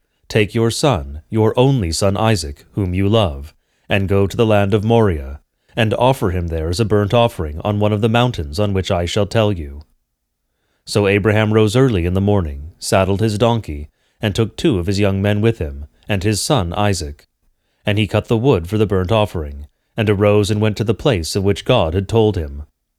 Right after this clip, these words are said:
On the third day, Abraham lifted up his eyes and saw the place from afar. Then Abraham said to his young men, "Stay here with the donkey.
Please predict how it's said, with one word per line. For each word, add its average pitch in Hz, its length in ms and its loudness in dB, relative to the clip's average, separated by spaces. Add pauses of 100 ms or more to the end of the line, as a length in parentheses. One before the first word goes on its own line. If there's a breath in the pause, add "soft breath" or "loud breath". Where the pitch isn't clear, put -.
(520)
On 98 140 0
the 110 100 0
third 110 320 2
day, 85 440 0 (200)
Abraham 104 480 2
lifted 104 280 0
up 113 140 0
his 117 160 2
eyes 78 420 0
and 107 160 -2
saw 110 180 2
the 104 120 0
place 98 380 -2
from 101 160 -4
afar. 87 540 -2 (680)
Then 110 180 4
Abraham 107 460 2
said 107 320 0
to 101 60 -2
his 107 200 0
young 90 240 -2
men, 80 400 -4 (380)
"Stay 107 320 0
here 95 200 0
with 95 140 -2
the 117 60 2
donkey. 104 560 -2